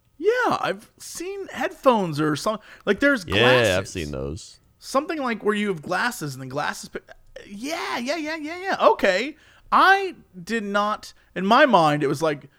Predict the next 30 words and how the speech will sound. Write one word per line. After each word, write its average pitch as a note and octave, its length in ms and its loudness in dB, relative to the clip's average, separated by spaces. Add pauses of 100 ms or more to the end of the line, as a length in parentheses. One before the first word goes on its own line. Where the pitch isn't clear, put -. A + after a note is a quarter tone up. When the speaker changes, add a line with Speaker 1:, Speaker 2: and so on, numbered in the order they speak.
(240)
Speaker 1:
Beethoven, F#3+ 480 6
you C4+ 80 2
know, A3+ 140 0
in G#3 120 -2
the, F3+ 280 6
in E3+ 100 -6
the E3+ 100 0
movies E3+ 540 -2
and C#3 100 -8
stuff, C#3 300 -2
he, D3+ 100 0
like, C#3 380 -2 (260)
puts F#3+ 220 2
his D3+ 240 -12
ear E3 220 2
on D3 100 -2
the C3 80 -8
piano. C3+ 460 -4
He's B2 200 -10
like, C3 220 -12
he E3+ 160 -6
can E3 200 -10
hear E3+ 440 0
the F3 80 -6
chords, D3 540 0
vibrations. D#3 960 -6 (300)
But E3+ 140 -4
this D4+ 180 2
is F#3+ 140 0
just, E3 420 2